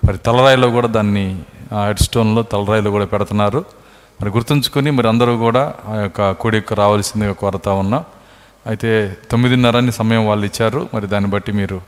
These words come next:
మరి త్వరగా రావటానికి మరి దయచేసి సిద్ధపడి రావాల్సిందిగా కోరుతా ఉన్నాం. సరే, మంచిది. మరి దేవుని వాక్యాన్ని మనం చదువుకుందాం. అందరం లేచి నిలబడినట్లయితే వాక్యాన్ని మనం చదువుకుందాం. పరిశుద్ధ గ్రంథంలో నుండి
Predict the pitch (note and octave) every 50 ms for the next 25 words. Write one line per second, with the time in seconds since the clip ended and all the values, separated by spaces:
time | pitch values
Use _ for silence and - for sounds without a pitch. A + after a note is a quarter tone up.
0 | _ _ _ - - - - - _ _ - G2+ G2 - A#2 A#2+ C3+ B2+ C#3+ C3
1 | A#2+ A#2+ A#2 A2 A#2 A#2 A2 A2 G#2 G#2+ C3 D#3 E3+ - - - - - A2 G2+
2 | F#2+ G2 G2 F#2+ F#2+ F#2 F2+ - G2+ G#2 G2+ F#2+ - G#2 G2 - - G2 G#2 F#2+
3 | G#2+ G#2 F#2+ F#2+ G2 F#2+ G2 G2 - - G#2 G2+ G2+ G#2 G2 F2 - F#2+ F#2+ F#2+
4 | - G2 F2+ F2+ F2 E2+ E2 C#2+ - - - - - - - - - - - -
5 | - - - - - A#2+ A2+ A2 A#2+ B2+ - - C3+ C3 C#3 E3 F#3 - - -
6 | A#2+ A#2 G#2+ A2 G#2+ G2 A2 A2+ B2 B2+ A#2+ A2+ A2 - A2+ G#2+ G#2+ G#2 G2+ F#2+
7 | - G#2+ G2+ G#2 G#2 - G#2+ G2+ G2+ A#2+ D3 - - G2+ G#2 G#2+ G#2+ G#2 G2+ G2+
8 | G2+ - - - G2 G2 F#2+ G2+ G2 F#2+ F2+ - G2+ F#2+ F2+ - C3+ C3+ - F#2+
9 | - - G2+ F#2 F2+ F2+ F2 - - F#2 F2+ F2+ - - F2+ F#2+ B2 C#3 - -
10 | - _ _ - - - - _ _ _ _ _ _ _ - - - - - -
11 | - _ - A#2+ A#2 A2 - C3+ A#2+ B2 A#2+ A#2 A2 G#2+ G#2+ G#2+ G#2 G2+ G2 G2
12 | G2+ G2+ G#2 G2 F#2 F2+